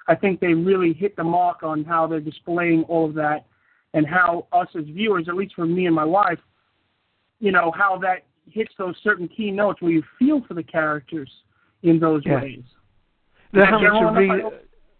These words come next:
Speaker 2: they're having to relearn again, aren't they, basically, 'cause one presumes they've had a past experience,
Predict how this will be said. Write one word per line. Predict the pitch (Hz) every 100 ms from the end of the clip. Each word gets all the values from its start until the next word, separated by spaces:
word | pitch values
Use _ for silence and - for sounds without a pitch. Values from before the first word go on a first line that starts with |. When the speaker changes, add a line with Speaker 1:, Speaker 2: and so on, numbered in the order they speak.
| _ _ _ _
Speaker 2:
they're | - 175
having | 208 185
to | 196
relearn | 170 185 175 175 165 160
again, | 156 196 165
aren't | 175 165
they, | 139
basically, | 127 156 165 - - 131
'cause | 160 147 - - - - -
one | - 160 143
presumes | 143 180 190 151
they've | 151
had | 139 160 147
a | - 151
past | - 190 - -
experience, | - - 175 143 139